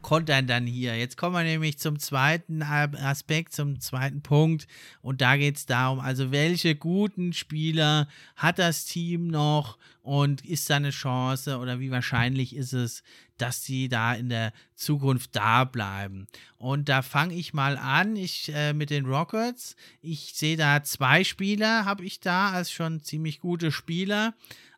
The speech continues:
Einer ist, denke ich, ist ganz klar, das ist der schon angesprochene Christian Wood. Für mich auch, also war ein absoluter Most Improved Player Kandidat und ich hab ihn da auch immer noch in meinen Top ten, aber den wird er natürlich jetzt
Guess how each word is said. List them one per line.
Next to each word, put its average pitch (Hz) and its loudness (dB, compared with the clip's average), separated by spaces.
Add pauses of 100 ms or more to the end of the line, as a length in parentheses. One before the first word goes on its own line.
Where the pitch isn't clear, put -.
Einer 165 2
ist, 151 -6
denke 151 2
ich, 143 -2
ist 143 -6
ganz 135 2
klar, 175 4
das 175 0
ist 160 -4
der 147 6
schon 147 -4
angesprochene 143 2
Christian 143 6
Wood. 208 0 (500)
Für 143 0
mich 160 0
auch, 139 4
also 131 0
war 131 4
ein 135 0
absoluter 147 2
Most 151 2
Improved 147 0
Player 190 6
Kandidat 156 0 (320)
und 143 -4
ich 147 2
hab 156 4
ihn 151 2
da 135 4
auch 135 0
immer 170 0
noch 147 2
in 143 0
meinen 135 2
Top 131 -2
ten, 147 4
aber 123 4 (320)
den 131 6
wird 131 6
er 123 6
natürlich 123 2
jetzt - -6